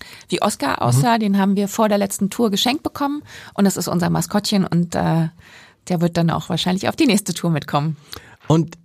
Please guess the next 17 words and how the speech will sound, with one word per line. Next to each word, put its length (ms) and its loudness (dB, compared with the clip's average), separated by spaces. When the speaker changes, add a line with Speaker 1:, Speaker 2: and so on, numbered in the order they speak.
Speaker 2:
wenn 260 2
du 80 4
jetzt 140 2
sagen, 240 0
wenn, 120 0
wenn 120 2
man 160 0
sagt, 200 -2
man 140 2
sieht 180 0
dann 200 0
die, 180 0
zu 140 -6
den 100 0
Stimmen 320 2
die 80 2
Menschen, 480 0